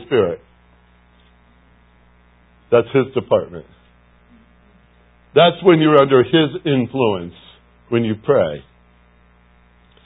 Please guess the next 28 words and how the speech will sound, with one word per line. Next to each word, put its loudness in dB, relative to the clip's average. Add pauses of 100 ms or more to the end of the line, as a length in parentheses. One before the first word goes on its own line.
(220)
Now, 4
most 4
of 2
the 2
time 2
we 2
talk 4
about 4
how 4
to 4
walk 4
by 4
the 0
Spirit, 2 (240)
we -2
never 2
talk 0
about -2
praying. -4 (2250)
But 2
praying 4
is 0
a -4
spiritual 2
activity, 0
is -4
it -14
not? -4